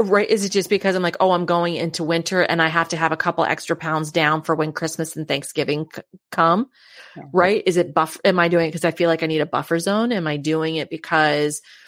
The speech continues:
Speaker 1: I feel like that's what I'm supposed to do because I've been doing this for so long?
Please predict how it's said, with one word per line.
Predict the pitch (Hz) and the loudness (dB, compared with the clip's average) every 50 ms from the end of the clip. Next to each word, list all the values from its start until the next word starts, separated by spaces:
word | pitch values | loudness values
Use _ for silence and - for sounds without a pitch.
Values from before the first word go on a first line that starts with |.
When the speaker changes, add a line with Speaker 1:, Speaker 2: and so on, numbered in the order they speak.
| - _ _ - - | -20 _ _ -6 -6
Speaker 1:
I | 165 | -2
feel | - 202 170 | 2 2 2
like | 170 165 | 2 2
that's | 165 165 160 - - | 0 0 0 0 0
what | 175 | 0
I'm | 160 160 | 0 -2
supposed | - 165 - - 170 156 - - | -4 -8 -4 -2 -4 -4 -4 -6
to | - 160 | -12 -8
do | - 151 143 147 185 262 320 - _ _ _ _ _ _ _ _ _ - 110 | -4 0 2 2 2 2 0 -4 _ _ _ _ _ _ _ _ _ -6 -4
because | - - 214 202 | -2 2 2 2
I've | 190 180 | 2 2
been | 175 175 170 | 0 -2 -2
doing | 160 160 147 143 170 175 | 0 -2 0 0 0 0
this | 180 202 202 - - - | 0 -2 -2 -4 -8 -8
for | - - 190 | -8 -6 -4
so | - - 175 165 160 | -2 0 0 0 0
long? | 151 143 139 135 143 190 233 254 | -2 -2 -2 -2 -4 -4 -4 -6